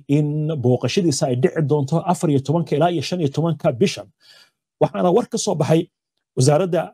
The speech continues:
arrimaha dibadda ee Israa'iil oo uu soo xigtay wargeyska iyo Yediot Ahronoth lagu sheegay inaysan soo dhoweynin, isla markaasna aysan qaabili doonin Josep Borrell. Waxaana dhowr jeer ay ku eedeeyeen inuu ku kacay ninkaasi hadallo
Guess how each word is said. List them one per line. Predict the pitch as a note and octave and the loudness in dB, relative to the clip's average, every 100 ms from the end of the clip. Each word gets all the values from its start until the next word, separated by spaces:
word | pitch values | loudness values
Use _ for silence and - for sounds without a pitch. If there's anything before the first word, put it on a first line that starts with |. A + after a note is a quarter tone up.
| - | -10
arrimaha | - C#3 F3 E3 | -2 0 2 2
dibadda | B2+ E3 D#3 | 2 2 2
ee | D#3 | 0
Israa'iil | C#3+ C3+ - F3+ E3+ | 0 -2 0 4 4
oo | E3+ - D3+ | 2 2 0
uu | D3 | 0
soo | C#3 F#3+ | -2 -2
xigtay | F#3 D3+ F#3 | -2 -4 0
wargeyska | F3 C3+ F3 F3 - | 0 2 2 0 0
iyo | D#3 C3+ | 2 2
Yediot | B2+ B2+ F#3+ - | 0 -2 -4 -4
Ahronoth | - D#3 G3+ E3 | -6 -4 0 2
lagu | C#3+ D3+ | 2 2
sheegay | - F2+ F2 D#2+ _ _ _ _ _ | -2 -8 -12 -16 _ _ _ _ _
inaysan | D3+ F3+ G3+ F3 | 2 4 2 -2
soo | C#3 E3 G#3 | -2 2 2
dhoweynin, | E3 C#3 D3 C#3 B2+ | 2 0 -2 -4 -6
isla | - - | -6 -2
markaasna | C#3+ E3+ D3+ C#3+ D3 | -2 0 0 0 -2
aysan | C3+ - C3 | -2 -2 -2
qaabili | - C3+ B2+ F3+ C3+ | 0 0 2 0 0
doonin | A2 G#2+ C3 C#3 B2 _ _ _ _ _ _ _ _ - | -4 -6 0 0 0 _ _ _ _ _ _ _ _ -4
Josep | A#2+ F3 E3 C#3 | 2 2 2 0
Borrell. | C#3 B2+ G2+ D#2+ _ _ _ - | 0 0 -2 -12 _ _ _ -20
Waxaana | - A2+ C3 C3+ | -8 -2 0 2
dhowr | D#3 C#3+ A2 | 2 2 0
jeer | C3 C#3 | -2 -2
ay | C#3+ | -2
ku | - A#3 | -2 -2
eedeeyeen | F#3 F3+ - E3 C#3+ _ _ - | -2 -4 -10 -12 -16 _ _ 2
inuu | D#3+ C3+ | 2 2
ku | G#3+ | 0
kacay | - C#3 C3 | -2 -2 -2
ninkaasi | D3+ C3+ A#2 C#3 | -2 -4 -4 -2
hadallo | B2 B2+ B2+ | 0 2 2